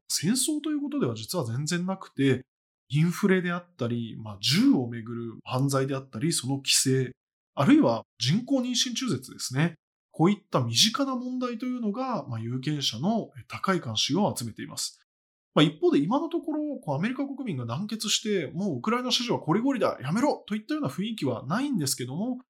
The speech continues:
まあ、少なくても関心が薄れてきているというのは、まあ、事実のようです。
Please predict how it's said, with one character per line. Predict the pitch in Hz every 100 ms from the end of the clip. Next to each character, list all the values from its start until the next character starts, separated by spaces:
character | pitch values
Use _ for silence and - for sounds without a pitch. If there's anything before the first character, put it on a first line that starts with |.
| _ _
ま | 123
あ、 |
少 | - 254
な | 294
く |
て | -
も | 139 113 - _ _
関 | - 143
心 | - 190
が | 185
薄 | 143 202
れ | 233
て | -
き | -
て | 151
い | 139
る | 147 -
と | -
い | 240
う |
の | 254
は、 | 247 254
ま | 185 107
あ、 |
事 | 120
実 | 117 107 143
の | 165
よ | 123 110
う |
で | -
す。 | - -